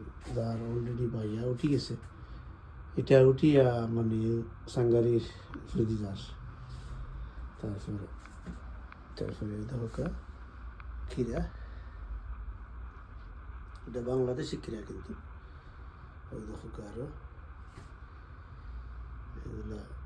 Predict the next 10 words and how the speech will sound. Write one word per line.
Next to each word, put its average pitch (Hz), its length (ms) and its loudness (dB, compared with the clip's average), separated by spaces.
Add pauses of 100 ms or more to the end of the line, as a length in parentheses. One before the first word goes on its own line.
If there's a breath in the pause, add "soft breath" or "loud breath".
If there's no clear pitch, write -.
ধরা 117 200 2 (120)
শুরু 107 240 -4
হয়ে 113 180 0
গেছে, 110 260 -2 (2000)
খিরার 104 500 -8 (120)
গাছ। 127 200 -6 (560)
তারপর 104 640 -8 (1900 loud breath)
ওই 120 120 -8
দেখো 110 360 -6
খিরার - 300 -8